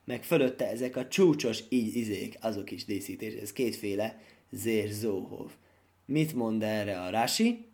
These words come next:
Mizgerez ke targumaj gadafna. Oké, az a keret arámiul, most már tudjuk azt is. Nechleku hachme Iszruel badóvor. Ezen a dolgon vitatkoztak Izrael bölcsei, hogy ezt hogy kellett készíteni pontosan, mivel ez a Tórában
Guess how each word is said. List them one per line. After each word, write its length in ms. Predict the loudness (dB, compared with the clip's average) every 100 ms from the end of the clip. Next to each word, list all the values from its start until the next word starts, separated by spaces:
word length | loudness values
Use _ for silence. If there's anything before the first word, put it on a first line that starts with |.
| _ _ _
Mizgerez 720 | 0 2 2 6 10 10 8
ke 160 | 4 2
targumaj 680 | 6 4 6 2 2 0 -2
gadafna. 680 | -2 0 -2 -6 -6 -8 -8 -18 _ _ _ _ _ _ _ _
Oké, 260 | -6 -6 -2
az 160 | -2
a 80 | 0
keret 420 | 4 4 4 -2 -16 _ _ _ -6
arámiul, 560 | -2 -2 -4 -8 -10 -10
most 200 | -8 -8
már 160 | -8
tudjuk 260 | -4 -4 -2
azt 220 | -8 -8
is. 160 | -10 -10 -16 -20 -20 _
Nechleku 600 | 6 6 6 2 2 -4
hachme 440 | -2 -4 -6 -10 -8
Iszruel 540 | -2 -2 -4 -8 -8
badóvor. 640 | -8 -6 -4 -2 -2 -4 -10 -20 -6
Ezen 280 | 0 6
a 80 | 6
dolgon 380 | 10 10 10 8
vitatkoztak 720 | 6 8 6 6 -2 0 0
Izrael 480 | 0 0 0 0 0
bölcsei, 500 | -2 -4 -4 -2 -4
hogy 120 | -2
ezt 160 | -4 -4
hogy 200 | -6 -6
kellett 420 | -4 -2 -2 -6
készíteni 680 | -8 -6 -4 -4 -4 -4 -6
pontosan, 540 | -4 -2 -2 -2 -4 -4
mivel 260 | -4 -4
ez 140 | -4 -4
a 120 | 0
Tórában 580 | 2 4 2 0 -8